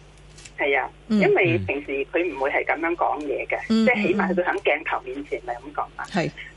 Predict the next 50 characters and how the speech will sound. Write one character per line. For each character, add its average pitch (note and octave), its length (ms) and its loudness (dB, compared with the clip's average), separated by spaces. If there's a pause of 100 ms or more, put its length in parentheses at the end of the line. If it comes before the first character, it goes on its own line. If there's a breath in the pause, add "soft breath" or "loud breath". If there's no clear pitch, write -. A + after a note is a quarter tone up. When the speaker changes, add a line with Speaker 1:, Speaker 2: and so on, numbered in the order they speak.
Speaker 1:
佢 A#3 360 2 (240)
講 E3 200 4
嗰 A#3+ 160 0
句 - 220 2
說 E3+ 240 0
話 B2+ 200 0
呢， D#3 100 0 (140)
就 G3+ 60 2
係 D#3 200 2
話， C#3 240 2 (180)
唔 E3+ 100 0
通 - 200 -2
你 G3+ 60 4
哋 E3 180 2
仲 D#3+ 200 -2
響 E3 160 2
個 G3 100 2
電 D3 220 -4
視 F#3 80 0
機 - 200 4
面 D3+ 120 -6
前 - 120 -6
嘅 C#3+ 100 -10
表 C#3 240 2
演 F3 200 0
唔 D3+ 60 -10 (160)
夠 B2 300 0
咩 C#3 80 2 (160)
㗎？ - 80 -8 (540 loud breath)
其 - 80 6
實 - 240 2 (580)
我 F#3+ 80 2 (100)
覺 G3+ 160 0
得 C4 120 2
佢 F#3 120 2
講 E3 160 0
呢 G#3+ 80 0
句 F3+ 280 0
說 D3 100 0
話 B2+ 100 0
係 D#3 200 0
鬧 C#3+ 200 2
緊 D3 200 -4 (100)
三 F3+ 280 0
方 F3 200 0
面 F3+ 160 -6
嘅 C3+ 180 0
人。 - 120 -2 (680)
第 E3 100 4
一， F3+ 40 4